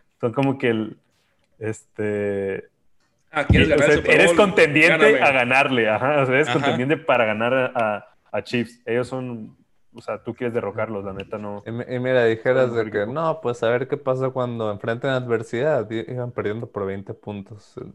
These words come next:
Speaker 3: los playoffs el año pasado. Ya
Speaker 1: Ahí
Speaker 3: pasaron
Speaker 1: fue,
Speaker 3: por
Speaker 1: ah,
Speaker 3: adversidad,
Speaker 1: pues.
Speaker 3: ya tuvieron su momento de perder hace dos años cuando perdieron contra los Patriotas.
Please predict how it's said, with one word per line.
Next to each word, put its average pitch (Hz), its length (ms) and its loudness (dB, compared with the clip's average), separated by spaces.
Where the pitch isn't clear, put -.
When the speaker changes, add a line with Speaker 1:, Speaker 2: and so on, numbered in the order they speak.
Speaker 3:
los 104 200 -12
playoffs 98 340 -4
el 95 80 -8
año 98 200 -10
pasado. - 520 -18
Ya 110 80 -4
Speaker 1:
Ahí 107 80 -6
Speaker 3:
pasaron 117 220 0
Speaker 1:
fue, 123 80 -2
Speaker 3:
por 113 100 0
Speaker 1:
ah, 110 40 -2
Speaker 3:
adversidad, 110 560 -2
Speaker 1:
pues. 117 120 -16
Speaker 3:
ya 117 140 2
tuvieron 123 260 2
su 123 120 -6
momento 107 400 0
de 110 60 4
perder 101 580 0
hace 104 240 0
dos 104 180 -2
años 101 320 -6
cuando 101 200 -10
perdieron 95 300 -4
contra 95 220 -10
los 95 100 -8
Patriotas. 101 840 -8